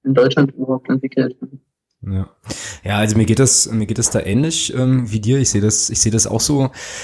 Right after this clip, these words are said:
Speaker 2: Ähm, zumal, das muss man, glaub ich, auch nochmal sehr, sehr deutlich machen, ähm, auch bei uns in der Fanszene ja schon auch sehr, sehr klar ist, dass beispielsweise sowas wie Böller und so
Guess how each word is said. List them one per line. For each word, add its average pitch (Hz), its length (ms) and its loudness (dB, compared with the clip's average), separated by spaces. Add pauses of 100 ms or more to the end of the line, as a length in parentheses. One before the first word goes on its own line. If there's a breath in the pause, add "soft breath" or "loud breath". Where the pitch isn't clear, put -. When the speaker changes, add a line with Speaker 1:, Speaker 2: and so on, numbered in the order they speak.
(240 loud breath)
Speaker 2:
Ähm, 104 400 4 (800)
zumal, 110 680 2 (260)
das 92 140 0
muss 107 120 2
man, 110 120 4
glaub 104 120 2
ich, 101 120 0
auch 104 80 0
nochmal 110 260 4
sehr, 101 80 4
sehr 98 140 4
deutlich 104 320 0
machen, 120 400 2
ähm, 104 320 2
auch - 140 -6
bei 98 140 2
uns - 480 0
in 101 160 0
der 104 120 2
Fanszene 110 520 2
ja 98 120 0
schon 98 160 0
auch 98 100 0
sehr, 95 240 2
sehr 98 120 4
klar 95 300 0
ist, 107 200 0
dass 92 80 -6
beispielsweise 95 580 0
sowas 92 380 0
wie 101 80 4
Böller 101 380 4
und 95 140 2
so 98 340 2